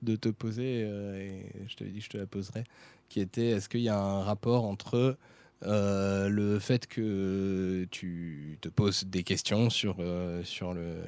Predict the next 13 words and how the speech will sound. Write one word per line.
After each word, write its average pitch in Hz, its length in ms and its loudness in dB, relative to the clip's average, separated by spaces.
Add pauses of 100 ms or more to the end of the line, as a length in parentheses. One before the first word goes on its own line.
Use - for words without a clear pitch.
le, 90 140 -8
le, 92 960 -12
l'humour 95 280 0
non 92 160 0
oppressif, 98 720 2
sur, 95 320 -4
euh, 85 360 -4
les, 82 440 -6 (420)
les, 90 180 -2
les, 85 300 0
les 87 140 -2
vannes 95 240 2
que 95 100 -6